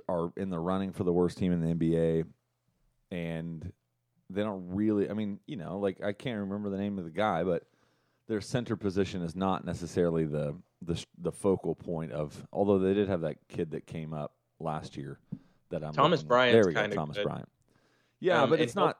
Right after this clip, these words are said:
Speaker 1: it's not somebody that you feel like Steve should win that matchup.
Speaker 2: Yeah, I agree. The, Thomas Bryant is a, is a good shooter, so he'll try to pull Steve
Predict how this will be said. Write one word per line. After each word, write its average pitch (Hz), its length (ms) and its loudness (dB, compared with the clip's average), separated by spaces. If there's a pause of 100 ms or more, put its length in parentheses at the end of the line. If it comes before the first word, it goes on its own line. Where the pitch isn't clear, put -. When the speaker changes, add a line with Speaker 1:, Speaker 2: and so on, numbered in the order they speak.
(140)
Speaker 1:
it's 143 240 -2
not 156 200 -2
somebody 110 300 0
that 90 220 -6
you 92 80 -10
feel 82 560 2 (1080)
like 127 140 2
Steve 175 260 -4
should 127 200 2
win 98 260 -2
that 78 180 -6
matchup. 73 440 -10 (960)
Speaker 2:
Yeah, 135 340 4
I 139 140 6
agree. 104 580 0
The, 120 400 2 (260)
Thomas 180 340 2
Bryant 135 420 2
is 117 160 -4
a, 107 80 -4 (160)
is 117 160 0
a 110 60 0
good 110 180 0
shooter, 110 380 0
so 110 180 2
he'll 127 160 4
try 131 180 4
to 120 120 4
pull 113 220 2
Steve 113 340 -4